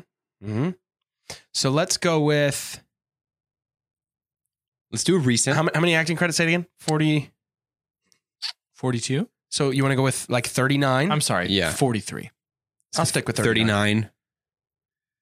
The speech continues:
Speaker 2: Twenty-five.
Speaker 1: And eight?
Speaker 2: Yep.
Speaker 1: Thirty-nine, twenty-five, and eight.
Speaker 2: Or eight, twenty-nine, thirty-five, I guess. What are you gonna do?
Speaker 3: Thirty-nine
Speaker 2: You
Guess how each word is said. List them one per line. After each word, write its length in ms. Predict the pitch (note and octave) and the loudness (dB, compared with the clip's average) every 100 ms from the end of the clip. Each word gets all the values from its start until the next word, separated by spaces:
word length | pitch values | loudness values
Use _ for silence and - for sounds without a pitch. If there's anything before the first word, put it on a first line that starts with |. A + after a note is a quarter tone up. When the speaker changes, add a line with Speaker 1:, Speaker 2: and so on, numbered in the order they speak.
| _ _ _ _ _ - | _ _ _ _ _ -10
Speaker 2:
Twenty-five. 760 | - A2+ G#2+ G#2 F#2 F#2 F#2 - | -2 0 2 0 0 -2 -4 -8
Speaker 1:
And 180 | G#2+ - | -8 -6
eight? 340 | G2 D3+ - - _ _ _ _ - | -4 -4 -6 -16 _ _ _ _ -4
Speaker 2:
Yep. 240 | F2+ G2+ _ | -4 -4 _
Speaker 1:
Thirty-nine, 400 | B2 C#3 D3 C#3 | -2 0 0 0
twenty-five, 400 | - B2+ A#2+ G#2+ | 0 0 0 -2
and 80 | F#2+ | -2
eight. 280 | C2 D2 - _ _ _ _ _ _ | -4 -8 -12 _ _ _ _ _ _
Speaker 2:
Or 180 | A2 G2 - | -4 -2 0
eight, 160 | A2 | -2
twenty-nine, 360 | - A2 G2 F2+ | -2 -2 0 0
thirty-five, 420 | F2 E2 - D2 | -2 -4 -6 -8
I 60 | D2+ | -8
guess. 200 | C#2+ - | -6 -6
What 80 | B1+ | -6
are 40 | |
you 60 | B1+ | -4
gonna 80 | - | 0
do? 60 | |
Speaker 3:
Thirty-nine 540 | E3+ F#3+ E3 E3 B3 - _ _ _ _ B2+ _ _ | 0 2 2 0 -2 -6 _ _ _ _ -20 _ _
Speaker 2:
You 100 | _ | _